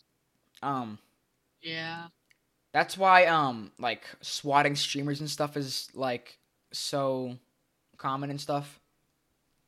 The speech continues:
Speaker 1: But yeah.
Speaker 2: Yeah.
Speaker 1: So, anyways, Orion in the screenshot says, "Required. Also, what are your family doing while we hang a-,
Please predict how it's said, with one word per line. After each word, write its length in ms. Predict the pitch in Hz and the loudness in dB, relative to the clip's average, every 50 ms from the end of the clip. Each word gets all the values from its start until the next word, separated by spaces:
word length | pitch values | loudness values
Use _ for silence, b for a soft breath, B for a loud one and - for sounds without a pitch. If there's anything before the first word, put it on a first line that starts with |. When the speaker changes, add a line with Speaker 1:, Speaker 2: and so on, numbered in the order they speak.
| _ _ _ _ _ _ _ _ _ - | _ _ _ _ _ _ _ _ _ -10
Speaker 1:
But 140 | 131 135 127 | -6 -6 -4
yeah. 220 | 127 123 101 90 90 - | -2 -2 -4 -4 -6 -10
Speaker 2:
Yeah. 440 | 143 143 143 139 139 143 143 143 143 - _ _ _ _ _ _ _ _ _ - | -12 -12 -12 -12 -12 -12 -14 -14 -16 -20 _ _ _ _ _ _ _ _ _ -12
Speaker 1:
So, 520 | - - - 160 147 139 139 135 131 - - _ _ _ _ _ - - - - _ _ _ _ _ _ _ _ _ _ _ _ _ _ _ _ _ _ - | -6 0 2 4 4 4 4 2 0 -4 -8 _ _ _ _ _ -18 -18 -18 -20 _ _ _ _ _ _ _ _ _ _ _ _ _ _ _ _ _ _ -4
anyways, 340 | 165 170 147 127 101 113 107 | -2 -2 -2 -2 -6 -6 -6
Orion 400 | 104 131 135 156 180 202 202 196 | -4 -4 -2 -2 -2 -2 -2 -4
in 60 | 196 | -4
the 60 | 185 | -6
screenshot 480 | 165 - 165 143 143 143 123 101 117 - - _ _ _ _ _ | -6 -6 -6 -6 -4 -4 -4 -6 -6 -6 -10 _ _ _ _ _
says, 520 | - - - 156 139 135 127 131 - - - - _ - | -8 -2 0 2 2 2 2 0 -4 -6 -8 -10 _ -8
"Required. 760 | 123 143 156 - - - 196 180 165 135 113 98 98 98 - - | -6 -6 -6 -2 4 8 10 12 12 10 8 6 0 -4 -2 2
Also, 400 | - 151 160 160 - - 156 123 | 4 4 4 6 4 6 6 4
what 460 | 107 104 107 117 147 190 190 - - - | 4 2 6 8 10 10 10 8 6 6
are 260 | 151 170 170 165 165 | 8 8 10 8 8
your 280 | 160 151 143 151 147 | 6 6 4 4 4
family 400 | 143 - - 156 147 147 147 147 | 4 2 0 0 2 2 2 2
doing 300 | 143 143 143 139 139 139 | 2 2 2 2 2 4
while 180 | 139 131 127 123 | 4 4 4 4
we 160 | 127 131 127 | 2 0 0
hang 300 | 120 127 139 131 127 120 | 0 0 0 0 0 0
a-, 100 | 117 - | -2 -4